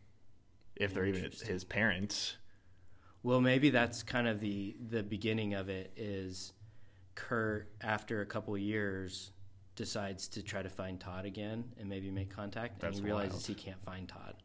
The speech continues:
Speaker 1: That's amazing.
Speaker 2: And he found Todd's parents, but he can't find Todd.
Speaker 1: Yeah.
Speaker 2: And he's like, "What?
Speaker 1: <laughs>
Speaker 2: What is happening?"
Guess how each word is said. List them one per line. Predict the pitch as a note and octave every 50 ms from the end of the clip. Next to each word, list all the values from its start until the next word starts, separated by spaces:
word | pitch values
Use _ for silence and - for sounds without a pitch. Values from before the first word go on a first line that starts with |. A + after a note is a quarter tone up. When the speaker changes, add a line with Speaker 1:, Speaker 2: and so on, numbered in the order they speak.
| - - - - - - - - - - -
Speaker 1:
That's | - - - - -
amazing. | F#2 - F2+ - - - F#2
Speaker 2:
And | A2 A2+ A2
he | A2+ A#2+
found | - - A#2+ A2+ A2+ G2+
Todd's | G#2+ G2+ F#2 F2+ - -
parents, | - - D3 E3 D#3+ B2 G2+ G2 F#2+ -
but | - G2
he | G2
can't | - - A2+ G#2 -
find | - G2+ F#2 F2 E2
Todd. | - - C3 A2 F#2+ D2 F2+ - - - -
Speaker 1:
Yeah. | G#2+ G#2+ G#2 G2+ F#2+ F2
Speaker 2:
And | F2+ -
he's | A2+ G2+ G#2+
like, | G2 F2+ - -
"What? | F#2+ F#2+ G2+ A2 A#2 - - - D3 - - -
Speaker 1:
<laughs> | F#3 - - - F3+ - - - - - - - - -
Speaker 2:
What | G#2+ B2 C3+
is | C#3 B2+ B2+
happening?" | A#2+ A2+ A#2 A#2 A2+ F#2+ F2+ F2 E2+ E2+ F2